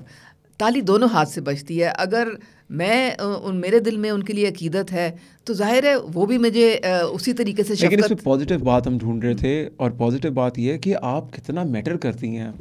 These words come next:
Speaker 2: उस सर्टेन कल्ट के लिए कि उन्होंने आपकी खबर
Speaker 1: हाँ,
Speaker 2: बना दी।
Speaker 1: ये देख लो ना कि फिर वो <laughs> उनको तो बस खुदा मौका दे। अ,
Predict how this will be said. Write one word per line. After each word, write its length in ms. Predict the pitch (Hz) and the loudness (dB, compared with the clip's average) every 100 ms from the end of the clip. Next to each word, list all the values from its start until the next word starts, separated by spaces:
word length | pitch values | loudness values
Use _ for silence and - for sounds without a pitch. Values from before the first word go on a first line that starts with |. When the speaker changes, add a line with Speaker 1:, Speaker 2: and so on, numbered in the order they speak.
| - | -4
Speaker 2:
उस 240 | 120 - | -4 0
सर्टेन 300 | 139 135 131 | 0 0 0
कल्ट 300 | 123 123 123 | 0 0 0
के 80 | 123 | -2
लिए 280 | 113 113 131 - - - - | -2 -4 -8 -14 -18 -16 -4
कि 60 | |
उन्होंने 200 | 127 143 | -2 0
आपकी 300 | 135 113 147 | 0 0 -4
खबर 80 | 127 | 2
Speaker 1:
हाँ, 200 | 269 196 | 4 6
Speaker 2:
बना 100 | - | 4
दी। 60 | 285 | 2
Speaker 1:
ये 140 | 453 | 4
देख 260 | 240 208 214 | 6 4 2
लो 80 | |
ना 100 | 415 | 0
कि 140 | 349 190 | 0 -2
फिर 220 | 175 147 | -4 -4
वो 300 | 151 247 208 175 - - | 4 4 4 0 -2 -6
<laughs> 320 | - 262 - | -6 -14 -2
उनको 500 | 269 330 - - 415 | 0 0 -2 0 0
तो 440 | 415 277 277 269 | 4 6 8 6
बस 320 | 254 226 240 226 | 4 2 2 -2
खुदा 420 | 202 196 160 190 | -2 2 4 4
मौका 360 | 214 165 170 | 2 2 2
दे। 160 | 170 | 0
अ, 80 | 160 | -2